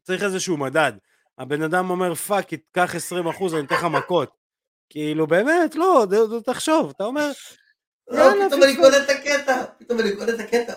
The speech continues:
Speaker 2: הוא לא התחיל לחתוך אפילו.
Speaker 1: הוא לא חתך.
Speaker 2: הוא לא התחיל לחתוך. הוא ידע
Speaker 1: תקשיב.
Speaker 2: שהוא הולך לפספס, הוא לא התחיל
Speaker 1: הוא
Speaker 2: לחתוך.
Speaker 1: הוא התקשר לדנה ווייט, הרי זה שבוע לפני, לא, פחות משבוע לפני, ואמר לו, "פאק איט, אני לא חותך."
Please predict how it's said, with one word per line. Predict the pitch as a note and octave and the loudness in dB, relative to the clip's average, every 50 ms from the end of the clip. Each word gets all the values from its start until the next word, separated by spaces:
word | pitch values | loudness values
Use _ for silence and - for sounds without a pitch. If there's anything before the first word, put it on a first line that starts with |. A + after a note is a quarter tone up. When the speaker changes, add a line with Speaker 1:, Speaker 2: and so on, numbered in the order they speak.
| A3 F3 | -2 0
Speaker 2:
הוא | E3+ | 4
לא | A3 A#3 - | 4 4 2
התחיל | - - - B3+ C4 C4+ | 2 -2 -6 -4 -2 -4
לחתוך | - - - - C#4 C#4+ - - - - | -4 -2 4 6 6 6 6 0 -4 -4
אפילו. | A#3+ A3+ G3 F3 D#3+ - - _ _ _ _ _ _ _ _ _ _ _ _ _ _ _ | -4 -6 -4 -4 -6 -8 -10 _ _ _ _ _ _ _ _ _ _ _ _ _ _ _
Speaker 1:
הוא | F3 F3+ F#3+ | -6 0 0
לא | B3 E4+ D#4 | 0 0 0
חתך. | - G#4+ - - G#4 G#4 A4+ A4+ G#4+ D#4 - A3 G3 - | -2 -6 -4 -2 -2 0 0 0 -2 -4 -6 -12 -20 -12
Speaker 2:
הוא | - A3+ A#3+ | -2 6 6
לא | C4+ C#4+ | 6 6
התחיל | D4 - - D#4 D#4 D#4 | 6 0 -6 -6 -2 -2
לחתוך. | D#4+ D#4 - - A#4+ A#4 A4+ A4+ - - - _ _ _ _ _ _ _ _ _ _ _ _ _ _ _ _ _ _ _ _ _ _ _ _ _ _ _ _ _ _ _ _ | -2 -2 0 0 0 2 2 0 -2 -6 -14 _ _ _ _ _ _ _ _ _ _ _ _ _ _ _ _ _ _ _ _ _ _ _ _ _ _ _ _ _ _ _ _
הוא | - G#3+ | 2 6
ידע | A3 A3+ A3 | 6 8 8
Speaker 1:
תקשיב. | - - C4+ D#4 D#4+ D#4+ - | 8 6 6 6 6 4 2
Speaker 2:
שהוא | D4+ C#4+ C4 | 0 2 2
הולך | C4 B3+ - - | 2 2 2 -2
לפספס, | A#3+ A#3+ - - B3 B3+ C4+ - - - - _ _ | -4 -2 4 6 8 8 8 6 4 -6 -14 _ _
הוא | A3 A#3+ | -4 -2
לא | A#3 C#4+ D4+ D4+ | 2 4 4 4
התחיל | - - - E4+ G4+ - | 2 0 -6 -4 -2 -2
Speaker 1:
הוא | - | -2
Speaker 2:
לחתוך. | - - - A#4+ A#4+ A#4+ A#4+ - _ _ _ _ _ _ _ - | -2 -2 0 2 2 2 0 -4 _ _ _ _ _ _ _ -4
Speaker 1:
הוא | - G3 G3+ | -2 -2 -2
התקשר | G3 - - B3 A3+ - C4+ C4 B3+ | -2 -2 -2 -2 -2 0 0 0 2
לדנה | C4 C4 B3 C4+ C4 C4 C4 | 2 0 0 0 -2 0 0
ווייט, | C4 C4 B3+ G#3+ | 0 -2 -2 -4
הרי | A#3 G3+ G3 F3 | -4 -4 -4 -4
זה | D3 D3 | -6 -8
שבוע | - - - C3+ A#2 G2 G#2+ C#3 F3+ G#3 | -10 -10 -12 -14 -16 -14 -10 -10 -8 -8
לפני, | G#3 F3+ - - D#3 _ | -8 -10 -14 -16 -20 _
לא, | B2 A#2+ B2 C3+ B2 - | _ -12 -10 -10 -10 -10
פחות | _ - - F#3 F#3 | _ -18 -16 -14 -10
משבוע | G#3+ G3 - - D#3+ C#3 B2+ D3+ F3+ F#3 E3+ D3+ C3+ | -10 -10 -8 -8 -10 -8 -6 -6 -4 -4 -4 -4 -6
לפני, | B2+ B2+ - - D3+ D3+ | -8 -10 -10 -8 -8 -6
ואמר | D3+ D3 D3+ D#3+ F3+ G3+ | -6 -6 -6 -8 -8 -8
לו, | G3 G3 G3+ F#3+ | -8 -8 -8 -8
"פאק | F#3 - - A#3+ A3 - - | -10 -10 -10 -10 -10 -10 -14
איט, | C#3 - C3 | -16 -14 -12
אני | B2+ C#3+ D#3+ E3+ | -10 -8 -8 -6
לא | F#3+ F#3+ | -6 -8
חותך." | - G#3+ G3+ - D3+ A#2 - | -8 -10 -10 -10 -10 -12 -12